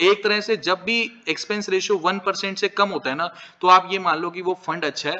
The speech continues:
उसमें आप invest कर सकते हो, क्योंकि expense ratio कुछ खास नहीं है, ज़ीरो पॉइंट सेवन वन ठीक है, कम ही है, तो इसमें आपको कोई tension लेने की जरूरत नहीं है। भाई exit load one percent हो गया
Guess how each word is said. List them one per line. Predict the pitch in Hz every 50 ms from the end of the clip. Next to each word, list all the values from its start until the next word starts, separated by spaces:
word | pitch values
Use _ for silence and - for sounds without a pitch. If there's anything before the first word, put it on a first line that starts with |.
| -
उसमें | 170 151 - 180 190
आप | 180 175 175
invest | 165 165 175 185 180 -
कर | - 147
सकते | 135 - 117 101 - -
हो, | 107
क्योंकि | 113 151 151 175 180
expense | 170 - - - 180 185 185
ratio | 180 160 - 175 170
कुछ | 165 180 - - -
खास | - 147 143 165 165 -
नहीं | 165 165 165
है, | 180 196 190 - - - _ -
ज़ीरो | 123 151 180 196
पॉइंट | 190 196 190 190 190
सेवन | - 175 170 180 180
वन | 165 180 196 196
ठीक | 185 - 170 175 160 170
है, | 170
कम | 165 - 156 160
ही | 165 160 151
है, | 160 180 - - -
तो | 151 151 135 - -
इसमें | 156 143 - 175 175
आपको | 170 160 165 170
कोई | 160 165 160
tension | 156 160 147 147 139 165 156
लेने | 147 139 139 135
की | 156 147
जरूरत | 131 135 139 131 127
नहीं | 113 107 95
है। | 95
भाई | 107 147 175 170
exit | 160 139 135 170 160 160
load | 185 175 156 139
one | 147 160
percent | 151 165 156 - 165 160 156
हो | 156 147
गया | 156 165 180